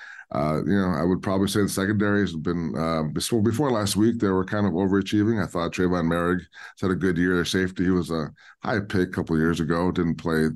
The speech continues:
that well, but he's kind of come into it, gotten a little smarter, a little more, you know, he's a veteran now, so he knows what to do, and, uh, kind of a tough guy against the run pass. So he's been a kind of surprise for me, a guy who's improved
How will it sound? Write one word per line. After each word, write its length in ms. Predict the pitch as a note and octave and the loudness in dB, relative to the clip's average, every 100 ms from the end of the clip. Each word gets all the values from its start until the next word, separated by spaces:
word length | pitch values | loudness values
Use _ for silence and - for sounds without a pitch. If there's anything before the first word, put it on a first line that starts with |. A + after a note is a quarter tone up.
| - - - - | -8 -20 -20 -10
that 260 | D2 E2+ D2 | -4 -2 0
well, 280 | D#2+ F2+ | 0 0
but 100 | F#2 | 0
he's 100 | F2+ | 0
kind 200 | - G#2 | 0 -2
of 80 | G2 | -2
come 160 | - F#2+ | 0 2
into 260 | F#2 G2+ | 2 2
it, 100 | G#2+ | 0
gotten 320 | G#2 D#2+ D#2 D#2+ | 0 -2 0 -2
a 140 | D#2 | -2
little 280 | D#2 D#2+ D2+ | -2 -2 -2
smarter, 400 | F2 E2 F2 F2+ | -2 0 2 2
a 20 | |
little 340 | D#2+ D#2 C#2+ | 2 2 0
more, 260 | - D2+ C#2 | -2 -4 -4
you 100 | D2+ | -4
know, 120 | C#2+ C#2+ - - - _ | -6 -10 -16 -20 -20 _
he's 100 | E2 | 0
a 40 | F#2 | 0
veteran 360 | A2 G#2+ F2+ | 2 2 2
now, 160 | F2 F2 | 2 0
so 80 | F2 | 0
he 60 | F#2 | 0
knows 200 | E2+ D#2+ | 0 0
what 120 | E2 | -2
to 80 | D#2 | 0
do, 300 | D#2+ F#2 E2 | 2 2 2
and, 140 | D#2 | 2
uh, 80 | D#2 D#2 - - - | 0 -4 -16 -20 -12
kind 140 | - G2+ | -4 -4
of 60 | |
a 20 | - | -2
tough 260 | G2 D#2 | -4 -2
guy 300 | E2 D2+ E2 | -2 -2 0
against 240 | D#2+ D#2+ D#2+ | 0 -2 0
the 60 | |
run 280 | D#2 E2 D#2 | 0 2 0
pass. 400 | C#2+ C#2+ D2+ D2+ | -2 -2 -2 0
So 60 | A2 | 0
he's 100 | A2+ | 2
been 140 | G#2+ | 2
a 40 | |
kind 180 | F#2 F2+ | 0 -2
of 60 | D#2+ | -4
surprise 440 | D#2 F2+ E2 D#2 | -4 -2 0 -2
for 100 | D#2 | 0
me, 240 | E2 E2+ E2 | 0 2 2
a 60 | |
guy 160 | D#2+ D#2 | 0 0
who's 160 | D#2+ C#2 | -2 -4
improved 560 | - D#2+ D#2 D2+ - | -2 0 0 -2 -8